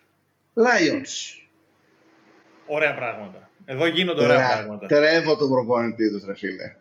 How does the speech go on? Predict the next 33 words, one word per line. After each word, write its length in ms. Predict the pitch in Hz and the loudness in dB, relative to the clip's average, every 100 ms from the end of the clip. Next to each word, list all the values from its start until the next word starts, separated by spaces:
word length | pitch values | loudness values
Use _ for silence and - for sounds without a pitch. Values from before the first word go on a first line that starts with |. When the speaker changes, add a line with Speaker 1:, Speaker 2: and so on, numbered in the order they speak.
| _ 139 | _ -8
Speaker 2:
Ε, 100 | 156 | -6
εδώ 220 | 151 160 | -4 0
γίνονται 320 | 170 185 190 | 0 0 -2
ωραία 220 | 151 139 131 | -2 -2 -4
πραγματάκια, 760 | 120 110 120 156 175 170 160 143 | -6 -10 -8 -8 -2 -2 -2 -2
μ' 40 | |
αρέσει. 400 | 127 120 117 - | -2 -2 -2 0
Speaker 1:
Το, 140 | 131 131 | 0 2
το 100 | 135 | 0
γουστάρω 600 | 117 - 147 156 143 - | 0 2 4 4 0 2
πάρα 380 | 151 156 156 135 | 2 4 2 2
πολύ 180 | 135 | 2
τον 100 | 131 | 2
προπονητή 360 | 123 113 127 117 | -2 -2 -2 -2
σου, 120 | 117 | -4
βγήκε 200 | 113 135 | 2 2
εκεί 120 | 117 | 2
πέρα 240 | 117 139 147 | 0 2 2
και 140 | 127 | 0
λέει, 100 | 131 | -2
"Θα 160 | 151 170 | 2 0
δαγκώνουμε 600 | 151 143 139 220 214 202 | 2 0 2 2 4 2
γόνατα, 580 | 165 180 214 185 151 131 | 2 2 2 2 2 0
ρε 120 | 123 | 0
φίλε". 540 | - 123 123 131 139 _ - _ _ _ | 0 0 2 2 -2 _ -20 _ _ _
Speaker 2:
Λες 200 | 139 151 | -8 -2
για 80 | |
Speaker 1:
"Θα 80 | 165 | 2
Speaker 2:
το 60 | 131 | 4
Speaker 1:
δαγκώνουμε 480 | 131 151 170 160 143 | 4 4 2 4 4
Speaker 2:
Houston, 40 | |
έτσι. 60 | 151 | 4
Speaker 1:
γόνατα". 400 | 147 127 98 | 4 2 -2